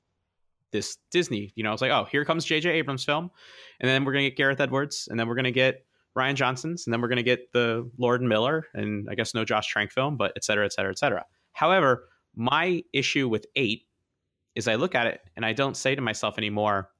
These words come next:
"Well, at least we're gonna get the Ron Howard one next, and we'll see what someone else does with it." For the time being, until they let up a little bit, probably until they actually get a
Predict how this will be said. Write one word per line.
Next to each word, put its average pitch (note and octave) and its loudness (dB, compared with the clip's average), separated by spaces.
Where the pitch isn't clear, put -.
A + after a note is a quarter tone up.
"Well, G3 4
at F3+ 4
least E3+ 2
we're C3+ -8
gonna C3+ 0
get A#2+ 0
the A2+ 0
Ron A2 2
Howard A2 2
one G2+ -6
next, G#2 -4
and G2+ -8
we'll F#2+ -6
see - -4
what F#2 -6
someone F#2+ -4
else F#2+ -6
does F#2 -8
with - -16
it." F2 -10
For C#3+ 4
the F3 4
time D#3 0
being, E3+ -2
until A#2 -2
they C#3 2
let C3+ 2
up F#3 0
a D#3+ 2
little G#2 0
bit, G#2+ -6
probably A#3+ 2
until D3 2
they A#2+ 0
actually C3 0
get A#2 0
a A2 -2